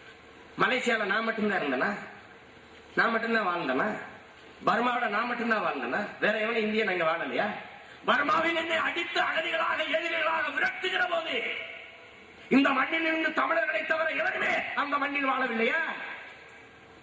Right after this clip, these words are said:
இருந்தா எவனாவது ஒருவன் எழுந்தானா? "எப்படா என் இந்திய சகோதரனை அடிப்பாய்ன்னு?" கேட்டானா?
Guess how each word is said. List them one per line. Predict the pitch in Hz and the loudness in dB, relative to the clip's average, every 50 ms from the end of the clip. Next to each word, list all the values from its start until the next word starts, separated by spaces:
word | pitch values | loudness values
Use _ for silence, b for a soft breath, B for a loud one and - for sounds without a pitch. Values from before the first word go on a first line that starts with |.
| - - - - - - - - - - - | -20 -20 -20 -20 -20 -20 -20 -20 -20 -6 0
இருந்தா | 180 220 254 269 277 277 247 214 - - - - - - - - - - - - - - - - - - - - - - - - - - - | 4 6 6 8 6 6 4 0 -2 -4 -10 -14 -16 -18 -18 -20 -20 -20 -20 -20 -20 -20 -20 -20 -20 -20 -20 -20 -20 -18 -16 -16 -14 -8 -4
எவனாவது | - 113 120 135 143 147 151 175 180 185 170 | 0 2 4 4 4 4 2 2 2 2 0
ஒருவன் | 160 156 156 147 | 2 2 2 2
எழுந்தானா? | 135 127 139 160 170 160 147 135 135 151 202 214 208 - - - - - - - - - | 2 2 0 0 0 0 0 0 0 0 0 0 0 -2 -6 -10 -12 -16 -18 -20 -10 -2
"எப்படா | - 131 139 - 190 208 196 185 170 160 | 0 0 2 2 2 2 2 2 0 0
என் | 147 139 | 0 0
இந்திய | 131 135 165 180 190 175 - | 2 2 2 2 0 0 2
சகோதரனை | - 143 135 147 139 135 131 135 127 | 2 0 2 2 2 2 2 2 2
அடிப்பாய்ன்னு?" | 117 117 135 139 - 135 127 123 123 113 110 | 2 2 0 0 0 0 0 0 0 -2 -2
கேட்டானா? | 131 127 - 139 131 131 151 196 226 214 | -2 -2 0 0 0 0 0 0 -2 -2